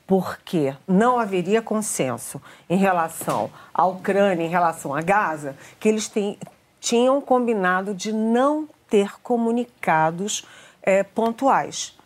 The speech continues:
Ou seja, acaba a reunião de chanceler, um comunicado, acaba a reunião dos ministros da Economia e Finanças,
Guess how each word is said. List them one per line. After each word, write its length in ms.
Ou 100
seja, 320
acaba 400
a 40
reunião 680
de 200
chanceler, 680
um 60
comunicado, 720
acaba 580
a 40
reunião 600
dos 160
ministros 680
da 300
Economia 520
e 20
Finanças, 400